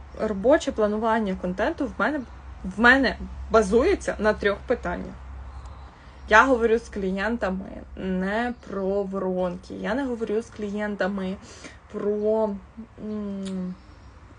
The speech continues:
про алгоритми, про тренди. Я <laughs> задаю три запитання. Що ви робили минулого тижня?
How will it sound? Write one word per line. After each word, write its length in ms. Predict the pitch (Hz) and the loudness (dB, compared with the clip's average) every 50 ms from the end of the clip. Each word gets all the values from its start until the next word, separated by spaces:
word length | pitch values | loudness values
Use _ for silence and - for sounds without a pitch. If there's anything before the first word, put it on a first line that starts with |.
| - - | -8 2
про 120 | 226 240 | 2 4
алгоритми, 1200 | - - 233 233 208 208 208 202 202 202 214 220 214 208 - 208 196 190 190 190 190 185 190 190 196 - | 4 6 4 2 2 0 -2 -2 -2 -2 -2 -2 -2 -4 -4 -6 -4 -4 -2 -4 -4 -6 -6 -8 -10 -12
про 260 | - 208 208 202 208 240 | -6 0 2 2 2 2
тренди. 920 | 240 - - - 196 196 190 185 190 196 190 180 185 185 190 - - 190 - - - - - - - - | 0 -4 -12 -10 -8 -4 -4 -4 -4 -4 -4 -4 -6 -6 -6 -8 -10 -10 -12 -20 -20 -20 -20 -20 -6 4
Я 360 | 202 214 262 294 285 - - - - | 6 6 6 6 4 2 0 -8 -6
<laughs> 400 | - 262 269 226 202 - - - | -4 -4 -4 -4 -8 -14 -18 -14
задаю 460 | - 190 190 180 180 180 190 226 - - - - | -10 -8 -4 -4 -2 -2 -2 -4 -8 -10 -14 -10
три 180 | - - 208 220 | -6 -2 -2 0
запитання. 500 | 202 196 - 185 185 - - 190 175 - - - - - - - - - - - - - - - - - - - - - - - - - - - - | 0 -2 -2 -4 -6 -6 -8 -10 -10 -12 -14 -20 -20 -20 -20 -20 -20 -20 -20 -20 -20 -20 -20 -20 -20 -20 -20 -20 -20 -20 -20 -20 -20 -20 -20 -20 0
Що 140 | - 285 269 | 6 6 8
ви 60 | 277 | 8
робили 260 | 262 220 202 220 240 | 8 4 4 2 2
минулого 380 | 226 208 190 185 208 214 190 185 | 2 0 0 0 0 -2 -4 -4
тижня? 320 | 185 175 170 - - - | -4 -6 -8 -8 -10 -14